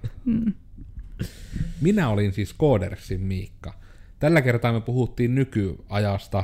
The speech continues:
Speaker 2: ja siitä, että mitä kaikkea nykyään tapahtuu.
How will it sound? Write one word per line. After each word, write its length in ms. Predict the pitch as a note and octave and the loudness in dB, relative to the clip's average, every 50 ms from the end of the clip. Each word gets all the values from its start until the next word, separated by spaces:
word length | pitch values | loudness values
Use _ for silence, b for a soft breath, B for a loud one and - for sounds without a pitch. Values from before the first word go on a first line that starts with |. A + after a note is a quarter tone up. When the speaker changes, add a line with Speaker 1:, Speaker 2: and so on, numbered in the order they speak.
| - - | 0 -2
Speaker 2:
ja 80 | G2 F#2 | -6 0
siitä, 400 | - A#2 A2 G#2 - G#2 F#2 F#2+ | 2 2 2 2 2 0 -2 -2
että 300 | F#2+ - - - G2+ F#2 b b b b b b b b - | -4 -6 -4 -4 -4 -4 b b b b b b b b -4
mitä 220 | A#2 A2+ A2 G#2+ G2+ | -2 2 2 2 4
kaikkea 360 | A2 G#2+ G2+ - - A2 G#2 | 4 2 2 2 0 0 2
nykyään 420 | G#2 G#2 G2 G2+ F#2+ F#2+ F#2+ F#2 | 2 2 2 2 2 2 0 0
tapahtuu. 720 | F#2 G2 - - D#2 C2+ C#2 - - - - - - - | -2 -2 -4 -4 -8 -10 -10 -12 -14 -16 -16 -14 -14 -14